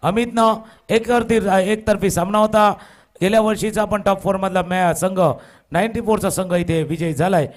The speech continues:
आणि पराभूत व्हावं लागलं ते रितिका स्ट्रायकर वालिवच्या संघाला. चर्चा आम्ही करतोय या मैदानाच्या उभारणीमध्ये, या मैदानाच्या वाटचालीमध्ये ही चर्चा होईल. एक ब्रेक येईल, या मॅचचा man of the match होईल आणि पुन्हा एकदा ज्या वेळेला कॉमेंट्री बॉक्समध्ये शांताराम करत जोडले जातील,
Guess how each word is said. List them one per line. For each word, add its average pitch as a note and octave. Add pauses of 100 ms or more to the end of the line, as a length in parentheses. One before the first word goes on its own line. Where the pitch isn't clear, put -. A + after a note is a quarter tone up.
(300)
आणि E3
पराभूत G#3
व्हावं G3
लागलं F3
ते E3+
रितिका E3+
स्ट्रायकर E3+ (520)
वालिवच्या E3
संघाला. C3
चर्चा F#3+
आम्ही A#3
करतोय A3+ (440)
या D3+
मैदानाच्या E3+
उभारणीमध्ये, F#3+ (320)
या C#3+
मैदानाच्या D3+
वाटचालीमध्ये E3
ही F3
चर्चा G#3+
होईल. G#3 (440)
एक D3+
ब्रेक A3
येईल, G3 (380)
या D3+
मॅचचा F3+
man E3
of F#3+
the A3
match G#3
होईल G3 (280)
आणि D#3+
पुन्हा G3
एकदा A3
ज्या G3+
वेळेला G3+ (340)
कॉमेंट्री A3
बॉक्समध्ये G#3+
शांताराम F3+
करत F3
जोडले D3+
जातील, F3